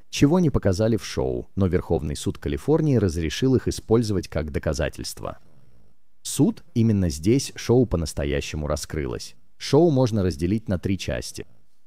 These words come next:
Первые три серии сильные, средние повторяются, создавая ощущение неясности. Были, вероятно, самыми сильными, потому что это был суд, и во время него мы увидели, насколько социопатичными были братья.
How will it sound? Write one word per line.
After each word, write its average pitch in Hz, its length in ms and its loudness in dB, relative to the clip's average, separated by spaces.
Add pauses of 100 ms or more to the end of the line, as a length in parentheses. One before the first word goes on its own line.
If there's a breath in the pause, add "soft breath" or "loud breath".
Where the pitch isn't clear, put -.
(140)
Первые 135 320 6
три 101 220 -2
серии 107 360 -2
сильные, 87 640 0 (280)
средние 107 540 0
повторяются, 71 840 -4 (240)
создавая 92 560 -2
ощущение 85 680 -4
неясности. 76 800 -6 (1000)
Были, 214 280 8
вероятно, 113 500 2
самыми 82 400 -2
сильными, 67 520 -6
потому 123 340 2
что - 120 -2
это 117 260 2
был 95 200 2
суд, - 400 -4 (140)
и 107 100 6
во 101 140 4
время 104 260 2
него 101 300 4
мы 170 100 2
увидели, 135 460 2
насколько 117 440 0
социопатичными 90 960 -2
были 73 280 -2
братья. 67 480 -4